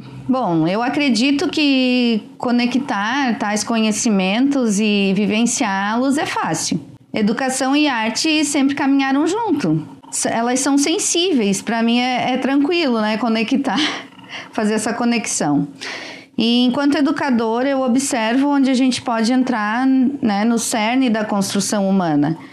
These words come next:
E isso se faz com possibilidades sensíveis. A arte sempre foi algo intrínseco,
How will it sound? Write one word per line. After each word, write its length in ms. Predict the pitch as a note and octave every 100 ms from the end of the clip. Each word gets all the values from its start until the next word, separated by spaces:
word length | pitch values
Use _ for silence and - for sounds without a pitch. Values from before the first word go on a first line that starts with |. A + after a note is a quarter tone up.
| -
E 160 | G#3+ A3+
isso 220 | A3 C#4
se 160 | C#4 C#4
faz 340 | B3+ A3 A#3
com 140 | C4
possibilidades 720 | B3+ B3+ B3+ B3+ A#3+ B3 A#3 -
sensíveis. 880 | C4+ C#4+ C#4+ B3 A3+ F3 D#3+ - - - _ -
A 80 | G#3+
arte 420 | A3 A#3+ A#3+ C#4+
sempre 440 | C#4 C4 D4 D4
foi 260 | E4+ D4+ B3+
algo 480 | A3 A3+ A3+ B3 B3
intrínseco, 960 | B3+ B3 A3 G3+ F3 G3 F#3+ D#3 C#3+